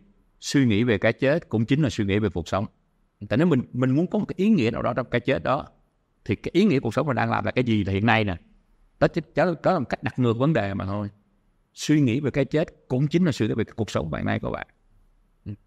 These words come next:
Biết không? Nó, nó, đó là một cái cách nói khác. Các triết gia họ khuyến khích chúng ta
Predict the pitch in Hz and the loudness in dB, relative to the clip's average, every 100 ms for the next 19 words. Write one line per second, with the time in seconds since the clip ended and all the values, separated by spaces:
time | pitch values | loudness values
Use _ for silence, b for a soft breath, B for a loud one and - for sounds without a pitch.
0 | _ _ - 127 214 98 185 _ _ _ | _ _ -4 0 0 0 -6 _ _ _
1 | _ _ _ _ _ 156 170 196 - - | _ _ _ _ _ 2 4 0 -4 -4
2 | 151 196 143 113 165 190 165 180 - 196 | 0 2 2 -2 -4 -4 -4 -4 -2 -2
3 | 233 - _ - 160 170 151 135 107 - | -2 -4 _ -8 -4 -2 -2 -2 -4 -6
4 | 165 202 165 143 117 113 | -4 -4 -4 -2 -2 -2